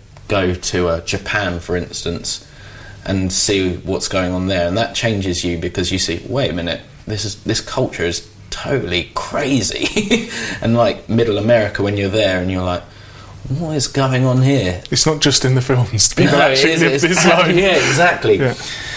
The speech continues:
Speaker 1: And so, yeah, it, it makes you more culturally aware of what's going on in the world, and, but also not, because you're living in your own little bubble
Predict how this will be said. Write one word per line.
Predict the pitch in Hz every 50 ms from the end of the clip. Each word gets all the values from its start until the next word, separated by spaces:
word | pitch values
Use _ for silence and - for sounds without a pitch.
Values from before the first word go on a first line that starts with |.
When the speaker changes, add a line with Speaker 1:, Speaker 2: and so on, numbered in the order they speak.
| - - - - - - - - - -
Speaker 1:
And | 120 120 120
so, | - - 147 143 139 139 135 123 - - - - - - - -
yeah, | - 190 214 196 -
it, | - - - - - - - - - - - - - - -
it | - 120
makes | 120 123 139 131 - - - -
you | 123 113
more | 113 117 113 104 -
culturally | - - 123 - - - - 104 107 104
aware | 101 98 92 110 110 107 107 101 95
of | 87 87 - - - - - - - - - - -
what's | 104 95 - -
going | - 107 101 98 98 101
on | 101 104 107
in | 101 101
the | 95
world, | 90 92 95 95 95 98 95 95 92
and, | 95 92 92 90 87 87 85 - - - - - - - - - - - - - - - - - - -
but | - 135
also | 135 139 135 - 123 117
not, | 120 135 135 92 - -
because | 87 - - 95 87 95
you're | 101 98 101
living | 104 98 104 101 98
in | 95 92
your | 92 92 95
own | 95
little | 92 92 90 -
bubble | 87 - 120 110 95 - - -